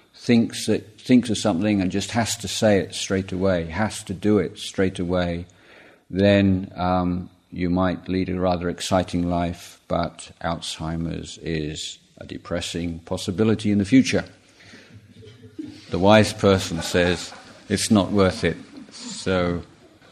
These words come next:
learning that sense of composure and not just being, uh, a puppet, and somebody says something and you react, or does something and you react, and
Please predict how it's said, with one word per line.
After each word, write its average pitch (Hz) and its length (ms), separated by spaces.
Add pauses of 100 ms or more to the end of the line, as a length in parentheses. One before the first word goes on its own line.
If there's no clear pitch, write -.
(120)
learning 117 520
that 98 220
sense 98 520
of 95 380
composure 95 1040 (580)
and 92 200
not 101 180
just - 280
being, 90 540 (380)
uh, 87 420
a 92 100 (120)
puppet, - 640 (500)
and 87 160
somebody 92 360
says 104 340
something 92 480
and 87 120
you 87 160
react, 101 600
or 92 60
does 95 320
something 90 540
and 87 120
you 85 140
react, 107 680
and 92 240